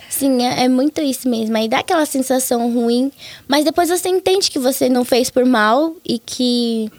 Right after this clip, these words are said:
ah, esse tipo de coisa vai acontecer. E que a gente não pode também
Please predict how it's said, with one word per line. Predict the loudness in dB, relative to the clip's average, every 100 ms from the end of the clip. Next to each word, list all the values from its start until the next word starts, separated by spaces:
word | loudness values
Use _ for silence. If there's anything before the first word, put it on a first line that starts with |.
| _ _ _ _ _ _ _ -4 0
ah, | 0 0 -6 -14 -4
esse | -4 -4
tipo | -2 -2
de | 0
coisa | 0 2 2
vai | 2 0
acontecer. | 0 -2 0 -2 0 0 -2 -10 -10
E | -2
que |
a | 0
gente | 0 0
não | 0 2
pode | 2 2 2
também | 0 2 2 0